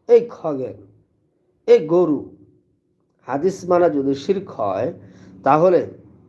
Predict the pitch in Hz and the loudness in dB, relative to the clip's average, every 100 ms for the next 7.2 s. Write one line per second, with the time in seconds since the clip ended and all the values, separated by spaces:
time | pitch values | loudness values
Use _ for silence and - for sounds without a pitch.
0 | _ _ _ _ _ - - - - - | _ _ _ _ _ -20 -20 -20 -20 -20
1 | - 135 156 175 165 170 170 160 151 151 | -2 2 4 2 0 -2 0 -2 -4 -2
2 | 165 135 - 156 156 147 147 147 151 139 | -2 -2 -6 -6 -4 -2 -4 -6 -8 -8
3 | 139 113 107 95 98 107 - - - 226 | -10 -10 -10 -12 -14 -18 -20 -20 2 4
4 | 170 160 156 180 170 175 170 170 151 160 | 4 2 -2 -2 -2 -2 -6 -10 -10 -10
5 | 170 160 104 95 - - _ _ _ _ | -10 -14 -16 -20 -20 -20 _ _ _ _
6 | _ - 247 208 147 135 131 120 104 92 | _ 4 4 4 0 -4 -8 -10 -14 -16
7 | 87 90 | -18 -20